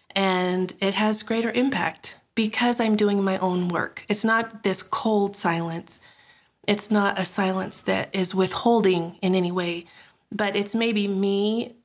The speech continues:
dropping into my own perception if, if I'm in a difficult exchange with my kids,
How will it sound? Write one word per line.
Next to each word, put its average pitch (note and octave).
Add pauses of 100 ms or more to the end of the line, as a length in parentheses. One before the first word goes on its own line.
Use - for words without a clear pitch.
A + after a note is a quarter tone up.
(100)
dropping G3
into G3
my F#3
own F#3
perception G3
if, F#3
if F#3+
I'm F#3
in F#3
a F3+
difficult F#3
exchange F3
with F3+
my F3+
kids, F3